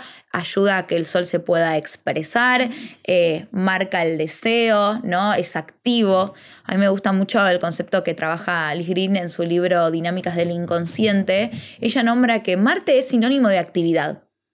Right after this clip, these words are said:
Así, así de simple, ¿no? A veces nos enroscamos mucho y ella dice, "Marte igual a actividad". Por,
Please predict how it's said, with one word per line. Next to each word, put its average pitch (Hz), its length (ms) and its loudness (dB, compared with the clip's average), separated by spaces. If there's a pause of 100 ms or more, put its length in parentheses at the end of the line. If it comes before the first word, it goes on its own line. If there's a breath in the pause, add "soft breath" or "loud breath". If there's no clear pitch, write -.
Así, 214 320 -2
así 214 200 0
de 294 60 4
simple, 165 460 0
¿no? 185 200 0
A 196 60 2
veces 202 220 2
nos 190 160 -4
enroscamos 175 540 -2
mucho 214 220 -2
y - 20 2
ella 202 120 -2
dice, 190 220 0 (300 loud breath)
"Marte 254 340 2
igual 220 320 2
a 202 100 0
actividad". 160 540 -4 (440 loud breath)
Por, 180 220 2